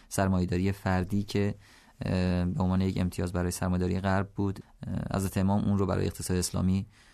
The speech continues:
اه، قائل هستند و همچنین اون، اه،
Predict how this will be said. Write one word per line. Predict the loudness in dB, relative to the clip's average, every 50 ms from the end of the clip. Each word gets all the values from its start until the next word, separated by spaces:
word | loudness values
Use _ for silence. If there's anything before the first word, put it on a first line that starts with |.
| -20 -12 _ -4
اه، | 0 0 0 0 2
قائل | 2 2 2 4 2 2 2
هستند | 0 0 -2 -2 -2 0 0 0 0 0 0 0
و | 0 2
همچنین | 2 2 2 2 2 2 2 2 2 2 0 -2 -8 -16 -20 -20 -20 -20 -20 _ _ -6 0
اون، | 2 2 2 2 2
اه، | 2 2 2 2 2 2 2 2 2 2 2 2 0 0